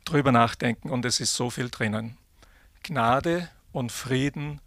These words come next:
von. Von wem wird uns das zugesagt? Ich komme nochmal zurück auf den Text. Von dem, der ist und der war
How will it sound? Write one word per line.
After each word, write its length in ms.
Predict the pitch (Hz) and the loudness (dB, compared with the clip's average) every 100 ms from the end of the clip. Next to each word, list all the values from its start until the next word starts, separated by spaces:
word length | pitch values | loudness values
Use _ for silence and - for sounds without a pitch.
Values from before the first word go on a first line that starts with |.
| _ - - - | _ -20 -20 -16
von. 560 | - 156 135 113 104 - - - - - - _ | 0 4 4 4 -4 -14 -20 -18 -20 -20 -20 _
Von 240 | - 156 139 | -6 -4 2
wem 360 | 160 156 113 - _ | 2 2 -2 -10 _
wird 380 | - 135 135 - | -2 2 2 0
uns 240 | 123 113 | -2 0
das 260 | - 110 - | 0 0 0
zugesagt? 840 | - 156 143 - 104 - - - - - - - - - - - | 0 2 2 0 -2 -4 -16 -16 -16 -18 -20 -20 -20 -20 -20 -12
Ich 240 | 170 - - | -10 -12 -10
komme 260 | - 123 139 | -2 0 2
nochmal 260 | 143 151 | 2 2
zurück 280 | - 156 156 | 2 0 0
auf 140 | 160 - | -2 -2
den 140 | 156 | -4
Text. 420 | 120 104 - - - _ - - - - - - - | -4 -4 -8 -12 -20 _ -20 -20 -20 -20 -20 -20 -20
Von 480 | - - 131 123 107 - _ - | -8 2 4 4 -4 -12 _ -2
dem, 480 | 107 120 151 190 196 - - - | 2 2 2 0 -4 -14 -20 -2
der 340 | 131 131 131 - | 0 2 0 -4
ist 680 | 147 143 185 - - - - - - - _ _ - | -2 0 2 2 0 -6 -12 -14 -20 -20 _ _ -10
und 220 | 110 - | -10 -4
der 160 | 110 98 | -2 0
war 360 | 104 117 160 | 4 2 2